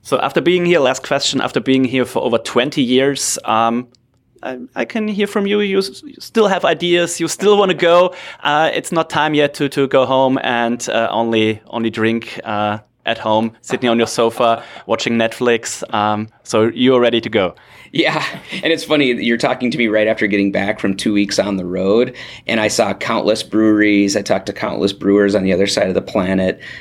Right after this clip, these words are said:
Speaker 2: saw a bunch of new hop varieties, and it just, it, you know, it just gets me pumped up to do more exciting things. So no, I'm not done yet, although I have to be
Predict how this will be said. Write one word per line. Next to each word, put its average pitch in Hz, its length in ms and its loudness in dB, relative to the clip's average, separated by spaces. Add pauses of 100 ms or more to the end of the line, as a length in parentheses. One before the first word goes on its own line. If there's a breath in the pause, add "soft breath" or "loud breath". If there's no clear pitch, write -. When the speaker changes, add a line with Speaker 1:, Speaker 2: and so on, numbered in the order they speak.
Speaker 2:
saw 101 240 0
a 95 40 0
bunch 101 340 0
of 95 200 2
new 98 360 4
hop 95 260 -6
varieties, 92 840 -4 (300 loud breath)
and 101 140 -2
it 90 60 0
just, - 500 -2
it, - 180 -2
you 104 80 2
know, 92 120 0
it 92 60 -4
just 104 240 -2
gets 101 180 -2
me 95 100 2
pumped 92 320 -4
up 92 220 0
to 92 100 -2
do 90 520 -6
more 92 400 -6
exciting - 460 -6
things. 95 160 -2
So 120 80 0
no, 127 180 2
I'm 120 160 2
not 117 200 0
done 104 240 2
yet, 98 340 2
although 101 440 2 (300 loud breath)
I - 80 -4
have 113 260 -2
to 104 240 4 (180)
be 107 120 0